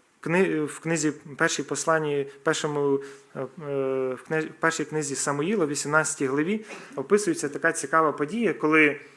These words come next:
е, слуги С-, Саула вертаються з війни,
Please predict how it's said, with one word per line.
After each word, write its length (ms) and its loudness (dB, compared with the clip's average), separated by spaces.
е, 380 -6
слуги 420 2
С-, 460 -6
Саула 540 0
вертаються 640 2
з 100 -4
війни, 500 4